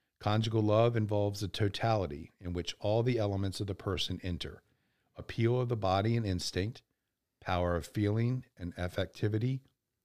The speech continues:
aspiration of the spirit and of will. It aims at a deeply personal unity, a unity that beyond union in one flesh leads to forming one heart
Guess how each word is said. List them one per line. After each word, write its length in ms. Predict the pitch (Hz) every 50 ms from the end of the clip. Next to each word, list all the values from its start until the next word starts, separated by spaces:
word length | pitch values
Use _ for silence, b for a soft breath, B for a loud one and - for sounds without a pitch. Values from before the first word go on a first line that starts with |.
| _ -
aspiration 680 | 107 117 120 - - - 131 127 120 120 117 - 127 120
of 40 | 113
the 60 | 117
spirit 540 | 113 - - - - 90 90 87 87 90 90 - _ _ _
and 180 | - 92 87 85
of 100 | 82 78
will. 360 | 78 80 76 73 71 - - _ _ _ _ _ _ _ _ _ _ _ _ _ _ _ -
It 140 | 101 - -
aims 360 | 98 98 104 110 117 113 117
at 100 | 117 101
a 60 | 95
deeply 400 | 85 82 110 117 117 - 135 120
personal 540 | - - - 120 113 104 - 113 104 101 98
unity, 580 | 92 90 95 92 85 82 73 - - - _ _ _ -
a 80 | 87 85
unity 560 | 85 107 127 131 113 90 78 78 78 87 - b b b b b b b
that 160 | - 92 85 -
beyond 420 | 98 92 92 92 110 113 117 117
union 320 | 110 107 110 110 107 104
in 120 | 98 92 92
one 180 | 90 90 90
flesh 560 | - - 107 104 92 76 76 90 - - - - b b b b b _ _ _
leads 300 | - 104 104 101 101 -
to 140 | - - 95
forming 440 | - - 117 113 107 104 95 90 87
one 180 | 90 95 113 110
heart 420 | - 110 95 92 92 90 -